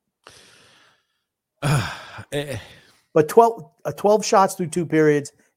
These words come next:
Speaker 2: is not good enough. That much I can tell you.
Speaker 1: Okay. I, I'll say this and I'll say it again. We had a lot.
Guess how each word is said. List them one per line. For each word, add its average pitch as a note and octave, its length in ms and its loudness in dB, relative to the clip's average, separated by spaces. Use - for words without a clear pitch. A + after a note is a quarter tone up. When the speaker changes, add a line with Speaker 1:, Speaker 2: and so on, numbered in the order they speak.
Speaker 2:
is A2+ 180 -6
not C#3 380 -4
good G#2+ 140 -6
enough. G2 340 -14
That A3 180 4
much B3+ 160 2
I E3+ 100 4
can C#3+ 300 -2
tell G#2+ 180 -12
you. - 120 -20
Speaker 1:
Okay. - 340 -18
I, A2 140 -6
I'll A2 140 -6
say A#2 260 -8
this G2+ 320 -8
and F#2 100 -10
I'll F2 140 -10
say F2 280 -10
it E2 100 -12
again. D#2+ 400 -12
We D3 180 -4
had D3 200 2
a C#3 40 4
lot. B2 240 2